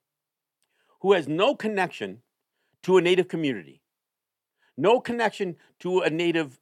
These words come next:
family or culture, say, "Well, I'm, you know, I did a ancestry dot com, uh, and I'm, and I'm Native American,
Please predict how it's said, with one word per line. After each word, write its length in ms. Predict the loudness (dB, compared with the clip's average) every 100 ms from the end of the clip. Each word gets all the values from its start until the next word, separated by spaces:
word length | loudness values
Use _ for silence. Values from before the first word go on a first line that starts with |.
| _
family 720 | _ 0 0 -2 -4 -8 -8
or 220 | -4 -2
culture, 680 | -4 -2 0 0 -2 -14 -20 _ _ _ _ _ _ _ _
say, 100 | 2
"Well, 180 | 6 8
I'm, 480 | 8 6 0 -8 -2
you 80 |
know, 80 | 2
I 100 | 2
did 240 | 2 0 4
a 380 | 4 4 2 0
ancestry 480 | -2 0 -2 -4
dot 260 | 2 2 2
com, 540 | 0 -2 -2 -6 -8 -6
uh, 280 | 0 0 2
and 120 | -2
I'm, 340 | -4 -6 -8 -16 _ -16 -4
and 140 | 0
I'm 440 | 0 0 -4 -8
Native 260 | -6 -4 -2
American, 520 | -2 0 -2 -2 -12